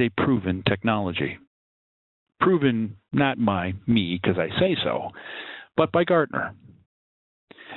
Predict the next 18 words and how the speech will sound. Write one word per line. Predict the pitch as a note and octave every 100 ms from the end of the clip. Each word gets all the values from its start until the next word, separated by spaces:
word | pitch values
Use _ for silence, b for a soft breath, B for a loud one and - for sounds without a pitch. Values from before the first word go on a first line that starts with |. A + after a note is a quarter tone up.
| B
Dick | C#3+
had | C3
made | A2+ G2+
mention | G#2+ G#2 G#2
that, | G2+ G#2
you | B2+
know, | G2 G#2 -
Rightstar | A#2 A2 B2 - A2 F#2
has | G2+ F#2+
been | F#2+ G2 G2
selected | G#2+ F#2+ F#2 - F2+ F2+ B B B B
by | F#2+ F#2 -
Forrester | C3 E3+ A#2 G#2 G#2 F#2
as, | F#2 G2+
as | - A2
a | A2
leading | G#2+ A2+ C#3+ D3 B2 A2 G2+ - - _ _ _ _ -
consultancy | A2+ - D#3+ G#3 G#2 F2+ - D2+ -